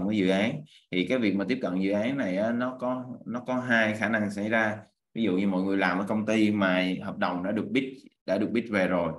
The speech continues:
tức là công ty có một cái đội, ờ, pre-sale và họ đã,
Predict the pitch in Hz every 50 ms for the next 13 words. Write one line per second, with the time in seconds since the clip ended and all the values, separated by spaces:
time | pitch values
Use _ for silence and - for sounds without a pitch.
0 | - - _ _ _ _ _ - 120 117 95 87 87 87 - 98 98 98 104 101
1 | 98 95 92 - 101 107 123 120 95 - - 113 104 92 80 82 87 90 90 90
2 | 92 90 90 90 - 95 92 90 85 87 - 107 101 98 98 98 95 95 - -
3 | _ _ _ - 92 87 85 82 85 80 80 80 85 87 87 85 85 87 90 95
4 | 104 110 113 117